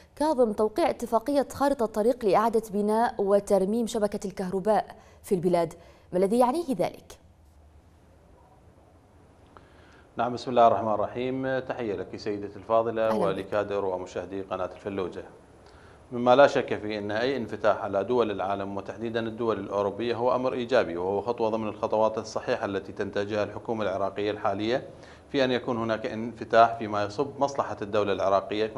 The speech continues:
Speaker 2: وبالتالي الوصول إلى مصلحة المواطن العراقي. أن يكون هناك أيضا اختيار شركات منافسة للشركات الأمريكية في العراق أيضا هو يأتي في إطار إيجابي بشكل كبير جدا،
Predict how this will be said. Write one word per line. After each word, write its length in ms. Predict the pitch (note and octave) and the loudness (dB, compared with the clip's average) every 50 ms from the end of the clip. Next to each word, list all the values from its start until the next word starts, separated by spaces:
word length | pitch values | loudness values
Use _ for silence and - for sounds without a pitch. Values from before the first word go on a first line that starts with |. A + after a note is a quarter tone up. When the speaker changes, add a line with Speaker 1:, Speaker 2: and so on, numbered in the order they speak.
| B2+ A#2 - | -6 -2 0
Speaker 2:
وبالتالي 500 | B2 A#2+ A#2 A#2 - A#2+ A#2 A2+ A#2 A#2 | 0 0 0 2 4 6 6 6 4 0
الوصول 360 | A2+ G#2+ G2+ - - A2+ G#2+ | -2 -2 -2 -2 -2 0 0
إلى 160 | G2 F#2+ F#2+ | 2 2 0
مصلحة 340 | F#2+ G2 G2 - G#2 G2+ G#2 | 0 0 -2 -4 -6 -6 -6
المواطن 400 | G#2+ G#2 G#2 G2+ G2 G2 G2 F#2+ | -8 -4 0 2 2 2 0 -2
العراقي. 440 | F#2 F#2 F2+ F2+ F2+ F2 - - F#2+ - - - - - - - G#3 F3+ F3 D3+ - - | -2 -2 0 0 0 -2 -2 -6 -14 -14 -16 -20 -20 -20 -16 -14 -12 -12 -12 -12 -6 -2
أن 120 | B2 C3 | -2 0
يكون 240 | C#3+ C#3+ C#3+ E3 C#3+ | 0 0 2 2 2
هناك 340 | C#3 C#3+ D3 C#3+ C#3+ C#3+ D3 | 4 6 6 6 6 6 4
أيضا 540 | D3 - D3+ C#3+ C3+ A#2+ A#2 A2+ A2+ A2+ A2+ | 2 4 4 2 2 4 2 2 0 -2 -4
اختيار 460 | A2 A2 - - A#2 A#2 A#2+ A#2 A2 | -6 -6 -4 -2 2 6 6 6 6
شركات 680 | G#2+ - A2+ G#2+ G#2 G#2 - - A2 A2 A2 A2 - - | 6 2 -2 -2 -2 0 4 6 8 8 6 4 0 -6
منافسة 640 | A#2 A2+ A#2+ B2+ C3 A#2+ - - G2 - - F#2 F2+ | -4 0 4 4 4 4 2 0 -6 -2 -2 0 0
للشركات 800 | F#2 F#2 G2 G2 F#2+ F#2+ - - A2+ G#2 G#2 - A#2+ A2+ A2 - | 0 0 0 0 0 0 0 0 -2 -2 0 0 -2 -2 -2 -2
الأمريكية 520 | A2 G#2+ G#2 G#2 A2 G#2+ G#2 B2 A#2 A2 G#2+ | -2 -2 -2 0 -2 -4 -2 0 0 0 0
في 80 | A2 | 0
العراق 440 | A2+ A2+ G#2+ G#2+ A#2 A#2 A2+ A2+ A2 | 2 2 6 8 8 8 8 6 2
أيضا 260 | A2+ A2 A2 A2+ G#2+ | 2 2 2 0 -2
هو 180 | G#2+ G#2+ A2 G#2+ | 0 2 4 4
يأتي 320 | A2 A#2 G2+ - - A2+ | 4 2 2 -2 -6 -8
في 240 | G#2 G#2+ A2 G#2 G2+ | -8 -6 -2 -2 -2
إطار 460 | G2+ - G#2 G#2 G#2+ G#2 - - - - - - - - - - - | 0 4 6 6 6 6 4 2 -6 -12 -16 -20 -20 -20 -12 -6 -4
إيجابي 340 | A#2 A2+ A2 B2 A#2 A2+ G#2+ | -2 4 6 6 6 6 4
بشكل 320 | G2 F#2 - - - A2 | 0 -4 -6 -6 -4 -4
كبير 360 | - - A#2 G#2+ G#2+ G#2+ G#2 | -2 -2 -2 0 2 0 0
جدا، 340 | G#2 A2+ G#2+ F2+ F2+ F2 | 0 -2 -4 -4 -4 -6